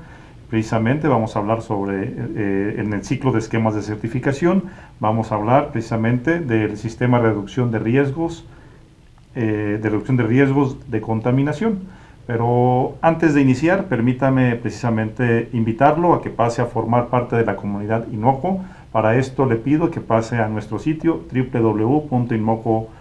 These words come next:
punto T V, en donde le pedimos se registre. Al registrarse, usted va a recibir tres beneficios. El primero de ellos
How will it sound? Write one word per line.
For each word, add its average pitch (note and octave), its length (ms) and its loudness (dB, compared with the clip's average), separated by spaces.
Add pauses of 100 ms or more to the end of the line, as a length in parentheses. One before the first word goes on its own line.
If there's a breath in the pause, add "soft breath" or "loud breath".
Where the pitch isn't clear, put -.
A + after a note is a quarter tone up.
(220 loud breath)
punto A#2+ 320 -2
T A2 140 0
V, E3+ 240 -2 (300 loud breath)
en C3 140 2
donde C#3 180 2
le C#3 100 2
pedimos D#3+ 360 2
se D3+ 120 0
registre. C#3+ 520 -2 (240 loud breath)
Al A2+ 120 -6
registrarse, D3 760 0
usted A#2+ 340 -4
va B2 200 6
a - 20 6
recibir B2 580 2
tres G2+ 240 -4
beneficios. A#2+ 640 -4 (340 soft breath)
El A2+ 120 -6
primero A#2 380 0
de A2+ 220 2
ellos D#3+ 360 0